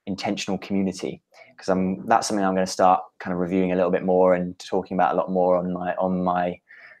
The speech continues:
uh, edited videos, hopefully as I go, which is about alternative living, which is something I'm interested in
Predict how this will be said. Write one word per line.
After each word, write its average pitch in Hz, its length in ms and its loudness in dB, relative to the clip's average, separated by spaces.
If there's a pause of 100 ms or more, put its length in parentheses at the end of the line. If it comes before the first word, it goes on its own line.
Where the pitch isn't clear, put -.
(140)
uh, 95 140 4
edited 101 380 4
videos, 90 360 4 (120)
hopefully 98 320 0
as 85 120 0
I 85 60 -4
go, 87 280 0
which - 160 -8
is - 100 -8
about 87 340 0 (480)
alternative 92 520 0
living, 87 320 2
which - 160 -8
is - 60 -6
something 87 200 -6
I'm 87 80 -2
interested 87 300 -4
in 87 160 -2